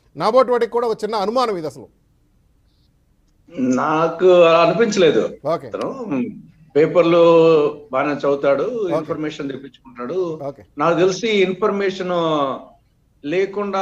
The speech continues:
Speaker 2: అనేది నేను అనుకోవడం లే.
Speaker 1: ఓకే.
Speaker 2: పేపర్లు బాగా చదివే అలవాటు ఉంది, ఇన్ఫర్మేషన్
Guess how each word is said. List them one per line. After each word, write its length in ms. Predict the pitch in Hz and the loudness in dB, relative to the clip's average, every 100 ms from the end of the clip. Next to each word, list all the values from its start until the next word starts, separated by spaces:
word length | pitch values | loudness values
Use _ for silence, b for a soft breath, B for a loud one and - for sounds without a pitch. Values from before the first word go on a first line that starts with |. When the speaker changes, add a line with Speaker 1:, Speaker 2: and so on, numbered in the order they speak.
| 190 | -4
Speaker 2:
అనేది 160 | 190 185 | -6 -8
నేను 100 | 165 | -8
అనుకోవడం 300 | 160 147 127 98 | -6 -6 -6 -8
లే. 80 | |
Speaker 1:
ఓకే. 180 | - - 147 | -14 -14 -12
Speaker 2:
పేపర్లు 340 | 156 185 180 | -10 -6 -4
బాగా 200 | 165 160 | -2 -2
చదివే 240 | 156 156 160 | -2 -2 -2
అలవాటు 320 | 151 151 151 | 0 -2 -4
ఉంది, 280 | 143 143 196 180 160 139 123 - _ _ - | -8 -8 -8 -8 -6 -6 -8 -14 _ _ -18
ఇన్ఫర్మేషన్ 540 | 139 165 170 170 170 | -12 -8 -8 -8 -6